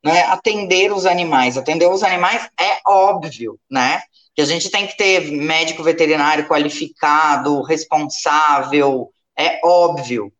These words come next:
é óbvio. Mas a gente não pode parar no óbvio, né? Abrir porta, colocar ali um filtro de água, um bebedouro, e acabou. E agora é consultório e fazer o que o animal precisa e acabou.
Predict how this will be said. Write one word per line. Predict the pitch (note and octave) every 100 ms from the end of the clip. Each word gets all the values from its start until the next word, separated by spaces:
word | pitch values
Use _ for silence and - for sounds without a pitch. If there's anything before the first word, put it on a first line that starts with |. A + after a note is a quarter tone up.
| -
é | D3
óbvio. | D#3 C#3 B2+ A2 A2+
Mas | B2+ D#3
a | D#3+
gente | F#3
não | F#3+ G3+
pode | F#3+ F#3
parar | - F3+ F#3 G3+
no |
óbvio, | F#3+ D#3+ D#3 C#3 A#2 A2 -
né? | - C#3 D#3+ _ _ -
Abrir | C3 E3 G3+
porta, | - D3+ E3 G3 G3+ G3+ F#3+ F#3+ - _ _ _
colocar | F#3 F3+ F3 F3+
ali | F3+ F#3+
um | G3 F3+
filtro | - F#3+ F#3+ F#3+ F3+
de | E3
água, | D3+ D3+ F3+ F#3 F#3 F#3
um | E3
bebedouro, | D#3 F3 E3+ E3+ D3 D#3+ F3 G3 F#3+ G3 - _ _ -
e | F3 F3+ F3 F3 E3+ -
acabou. | - F#3 D3+ F#3 G#3 C#3
E | C#3
agora | D3+ D3+ E3 F3+
é | F3
consultório | F#3+ F#3 F#3 D#3+ E3 - G3+ F#3+ F3+ F3
e | F3 E3+ D#3
fazer | - E3 E3
o | F3
que | F3
o | F3+
animal | F3+ E3+ E3
precisa | E3 D#3 - E3 F3+ F3
e | D#3+
acabou. | D#3 D3 C#3+ C#3 E3+ G3+